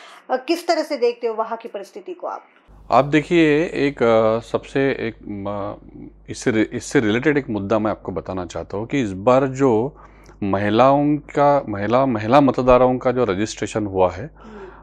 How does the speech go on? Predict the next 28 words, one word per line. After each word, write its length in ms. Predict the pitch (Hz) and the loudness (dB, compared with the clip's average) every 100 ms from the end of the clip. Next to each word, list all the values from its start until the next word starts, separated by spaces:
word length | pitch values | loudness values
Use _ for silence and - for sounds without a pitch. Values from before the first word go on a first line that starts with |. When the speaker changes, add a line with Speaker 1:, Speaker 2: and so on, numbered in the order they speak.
| - | -8
Speaker 2:
तो 380 | 143 151 170 - 131 | -2 0 0 -2 -2
वो 340 | 127 147 165 | 0 0 0
बहुत 320 | 135 104 131 | -2 -2 -2
ज़्यादा 300 | 101 92 110 | 0 4 4
मात्रा 340 | 101 82 92 85 | 4 0 -2 -4
में 140 | 80 | -6
है। 200 | 85 - - - - - - | -12 -18 -20 -20 -20 -10 -2
और 300 | 117 131 117 | 2 2 2
रामटेक 560 | 98 98 101 143 143 | 2 0 -2 0 0
में 480 | 139 143 143 143 139 | 0 2 2 0 0
जो 300 | 123 127 131 | 0 0 0
मैंने, 380 | 117 101 117 127 | -2 -2 -2 -4
अ, 340 | 117 - 101 | -6 -6 -4
देखा 340 | 92 98 - 107 | -4 -4 -2 -4
था, 100 | 101 | -4
मैंने 180 | 98 | -6
जो 80 | 101 | -8
कैलकुलेशन 580 | 95 85 95 98 - 98 | -6 -6 -6 -8 -8 -10
किया 240 | 95 95 | -8 -6
था, 160 | 92 110 | -4 -4
रामटेक 500 | 98 90 90 113 107 | -4 -4 -6 -10 -6
में 100 | 120 | -6
करीब-करीब, 600 | 110 104 110 - 107 107 - - - - - - | -4 -6 -4 -2 0 -2 -6 -20 -20 -20 -14 -8
अ, 100 | 101 | -6
साठ 560 | - - 104 120 127 | -6 2 4 6 4
या 60 | 147 | 0
पैंसठ 400 | 143 95 127 120 | 2 0 0 -4
प्रतिशत 640 | - 98 110 - 131 - | -2 -6 -4 -4 -6 -8